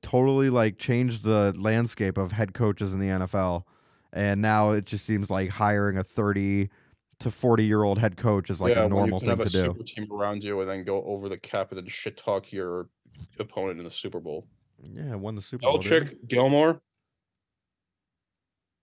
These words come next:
Speaker 1: D-, didn't McVay, like, show the highest respect for Bill Belichick at the Super Bowl? Like, he, like, sh-
Speaker 2: <laughs> The whole Cole Strange stuff. "Oh, because we're making fun of you." You got held to three fucking points,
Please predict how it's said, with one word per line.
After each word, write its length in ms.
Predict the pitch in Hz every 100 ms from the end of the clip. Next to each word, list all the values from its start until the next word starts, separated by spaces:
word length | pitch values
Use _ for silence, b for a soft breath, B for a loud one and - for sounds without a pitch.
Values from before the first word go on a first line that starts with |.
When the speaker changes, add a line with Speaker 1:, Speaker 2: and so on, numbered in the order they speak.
| _ _ _ _ _ _ _ _ _
Speaker 1:
D-, 120 | 131
didn't 220 | 160 262 277
McVay, 420 | - - 147 165
like, 160 | 131
show 140 | - 135
the 100 | 107
highest 360 | 107 120 127 113
respect 440 | - - 117 -
for 320 | 120 117 117 - _ _ _
Bill 140 | 127 123
Belichick 420 | 123 127 135 127
at 80 | 131
the 80 | 127
Super 240 | 139 120
Bowl? 200 | 131 135 123
Like, 140 | 90
he, 80 | 180
like, 220 | 175 180 160
sh- 40 |
Speaker 2:
<laughs> 480 | 165 170 160 139 127
The 80 | 151
whole 180 | 165 170
Cole 220 | - 175
Strange 480 | 175 165 170 160 -
stuff. 260 | 170 160 139 B
"Oh, 120 | 170 170
because 300 | 156 170 156
we're 100 | 160
making 280 | 170 170 147
fun 200 | 170 175
of 60 |
you." 220 | 147 123 120 B 113
You 180 | 127 226
got 180 | 196 -
held 240 | 147 143
to 60 | 117
three 240 | - 135 -
fucking 300 | - 131 123
points, 300 | 113 127 113